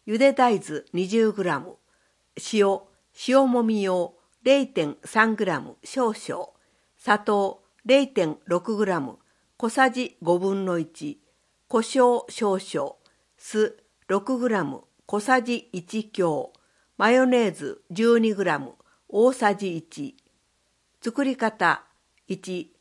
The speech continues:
じゃがいもは皮を剥いて鍋に入れ、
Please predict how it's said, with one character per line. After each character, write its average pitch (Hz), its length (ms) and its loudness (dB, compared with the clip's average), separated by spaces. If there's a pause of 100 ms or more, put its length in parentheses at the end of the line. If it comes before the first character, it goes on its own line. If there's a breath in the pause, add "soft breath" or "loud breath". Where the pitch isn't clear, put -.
(240)
じ 202 80 0
ゃ 214 80 4
が 269 140 6
い 269 80 4
も 226 220 0
は 196 340 0
皮 - 60 -2
を - 20 2 (360)
剥 170 120 -2
い 151 80 -6
て 156 200 -4
鍋 202 320 0
に 151 200 -4
入 135 100 -10
れ、 - 160 -12